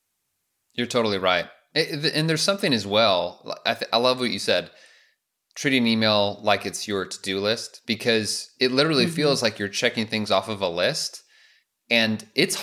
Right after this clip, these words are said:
Speaker 1: hard work to determine what's the twenty percent that's gonna drive the eighty percent in my day today.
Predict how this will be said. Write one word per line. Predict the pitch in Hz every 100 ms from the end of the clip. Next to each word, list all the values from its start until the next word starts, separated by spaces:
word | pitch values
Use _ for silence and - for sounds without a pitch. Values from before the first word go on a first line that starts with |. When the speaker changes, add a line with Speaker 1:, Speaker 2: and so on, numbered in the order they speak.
| -
Speaker 1:
hard | 139 185 123
work | 104 139 92 95 -
to | 226
determine | 220 98 - 110 120 139 139
what's | 104 143 151
the | 127
twenty | - 113 113
percent | 113 120 - 104 107 120 - _ _ _ _ _ _ _
that's | 113 -
gonna | 120
drive | 107 104 95
the | 95
eighty | 95 98
percent | 101 - 98 95 -
in | 104
my | 95 90
day | 87 85
today. | - 82 67